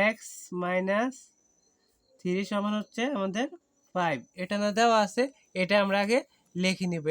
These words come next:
এটা আমরা আগে লিখে নিব। তারপরে লক্ষ্য করো, তারপর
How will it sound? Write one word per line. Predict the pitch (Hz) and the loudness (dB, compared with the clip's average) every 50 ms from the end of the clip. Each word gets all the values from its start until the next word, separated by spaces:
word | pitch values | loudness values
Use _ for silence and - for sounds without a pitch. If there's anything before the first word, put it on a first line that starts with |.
| 170 | 0
এটা | 170 - 190 202 | 0 0 0 0
আমরা | 202 196 190 196 | 0 0 -2 -2
আগে | 202 208 240 277 - _ _ _ _ _ _ | 0 0 0 -2 -2 _ _ _ _ _ _
লিখে | - 143 143 - - 185 | -4 -4 -4 -2 -4 -4
নিব। | 175 165 147 139 131 123 - _ _ _ _ _ - | -6 -6 -6 -8 -10 -12 -12 _ _ _ _ _ -4
তারপরে | 180 190 196 185 - 202 202 190 | -2 -2 -2 -2 -2 -2 -2 0
লক্ষ্য | 190 190 180 - - 185 - | 0 -2 -2 -4 -8 -8 -2
করো, | 202 208 226 269 277 _ _ _ _ _ _ - | -2 -2 -2 -2 -6 _ _ _ _ _ _ -4
তারপর | 202 208 208 - 202 | -2 -2 -2 -2 -2